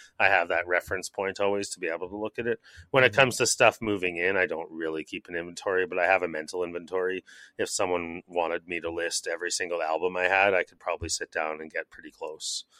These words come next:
Speaker 2: Yeah.
Speaker 1: Because I just know what I got, you know what I mean? I have a extensive memory <laughs> that kind of a way, which is handy.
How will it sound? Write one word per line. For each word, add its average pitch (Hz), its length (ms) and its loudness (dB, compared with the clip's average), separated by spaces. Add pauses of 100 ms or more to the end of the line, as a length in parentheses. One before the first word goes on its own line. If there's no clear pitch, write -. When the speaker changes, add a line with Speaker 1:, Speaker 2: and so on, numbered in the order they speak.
(240)
Speaker 2:
Yeah. 101 260 -6
Speaker 1:
Because 78 760 -6 (220)
I 82 120 -6
just - 260 -8 (300)
know 82 140 -8
what 73 120 -8
I 73 80 -8
got, 73 320 -10
you 80 100 -16
know 78 100 -12
what 76 120 -10
I 78 60 -8
mean? 78 160 -6
I 80 40 -8
have 85 140 -8
a 78 220 -4 (120)
extensive 80 520 -10
memory 80 360 -10
<laughs> 156 200 -8
that 139 140 -6
kind 92 220 -6
of 82 120 -12
a 92 40 -10
way, 78 240 -10 (420)
which - 180 -20
is 82 80 -20
handy. 82 360 -12